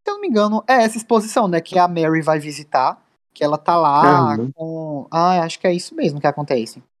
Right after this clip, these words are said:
Speaker 1: E depois aconteciam vários eventos, né, é, a temporada de, de festa, ela era composta por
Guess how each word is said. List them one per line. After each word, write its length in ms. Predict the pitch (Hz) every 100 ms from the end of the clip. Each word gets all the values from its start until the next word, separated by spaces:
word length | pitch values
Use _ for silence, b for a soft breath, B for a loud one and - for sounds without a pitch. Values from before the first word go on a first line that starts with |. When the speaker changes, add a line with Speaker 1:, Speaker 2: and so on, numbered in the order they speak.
| _
Speaker 1:
E 140 | 160 170
depois 520 | 175 196 208 185 190
aconteciam 680 | 190 190 190 190 - 165 170
vários 400 | 151 156 151 151
eventos, 480 | 175 165 110 - -
né, 360 | 110 117 131 135
é, 180 | - 120
a 60 | 123
temporada 540 | 131 123 127 123 131
de, 240 | 131 135 131
de 120 | 135
festa, 460 | - 123 123 143 135
ela 200 | 127 127
era 120 | 127
composta 460 | - 127 123 120 -
por 400 | - 123 117